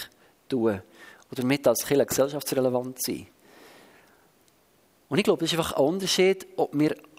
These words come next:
als eine Gruppe in eine Gesellschaft hineinwirken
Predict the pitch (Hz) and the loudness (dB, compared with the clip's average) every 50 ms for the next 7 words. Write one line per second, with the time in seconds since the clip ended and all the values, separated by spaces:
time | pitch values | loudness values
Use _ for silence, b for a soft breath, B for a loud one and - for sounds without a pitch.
0 | - _ - - 135 113 - 120 - - - 156 143 190 247 - - - - - | -20 _ -2 0 0 0 0 -2 -4 -2 0 2 4 4 2 2 -2 -10 -6 -4
1 | 127 120 120 - - b b b b b 151 127 120 117 - - - 190 214 226 | -2 -2 -4 -6 -12 b b b b b -2 -2 -2 -2 -2 0 2 4 4 4
2 | 202 175 135 - - 135 123 123 110 110 113 117 - - - - 117 | 2 0 -2 0 0 0 2 2 2 0 0 -2 -4 -6 -6 -6 -6